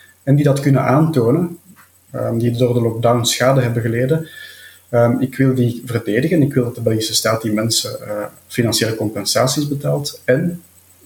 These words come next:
tweede punt van hem: ik wil dat, eh, de zorgmedewerkers die, als ze zich niet willen laten vaccineren, en er zijn voldoende argumenten volgens Modrikamen om nu te zeggen: "Deze vaccinatie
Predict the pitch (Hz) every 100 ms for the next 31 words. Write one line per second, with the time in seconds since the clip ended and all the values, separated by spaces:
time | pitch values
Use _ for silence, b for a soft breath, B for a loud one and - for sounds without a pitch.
0 | _ - 123 139 135 160 156 156 147 143
1 | 165 - B B B B B B - 139
2 | 131 151 170 151 143 139 127 120 117 131
3 | 120 110 107 - - - 127 123 139 190
4 | 185 190 190 175 143 139 131 123 - _
5 | _ _ _ 123 110 117 113 - 120 131
6 | 131 120 107 107 104 107 - 104 104 131
7 | 175 185 - b b b _ _ - 123
8 | 110 117 113 107 104 117 120 113 107 113
9 | 113 - 113 110 107 - 123 117 117 113
10 | 110 110 117 113 107 117 110 110 110 107
11 | - 123 117 117 - 117 139